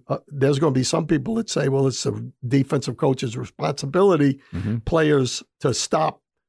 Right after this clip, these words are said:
Speaker 2: Mm-hmm.
Speaker 1: them and
Speaker 2: Right.
Speaker 1: get an opportunity to have the football." But when you're in two-minute situations, and really that's what it is,
Speaker 2: Right.
Speaker 1: you know, you need to score.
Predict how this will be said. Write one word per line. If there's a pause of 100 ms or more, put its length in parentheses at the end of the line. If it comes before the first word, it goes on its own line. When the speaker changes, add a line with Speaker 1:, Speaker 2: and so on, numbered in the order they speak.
Speaker 2:
Mm-hmm. (400)
Speaker 1:
them (220)
and
Speaker 2:
Right.
Speaker 1:
get
an
opportunity (260)
to
have
the
football."
But (500)
when
you're
in
two-minute
situations,
and
really
that's
what
it
is,
Speaker 2:
Right.
Speaker 1:
you
know,
you
need
to
score.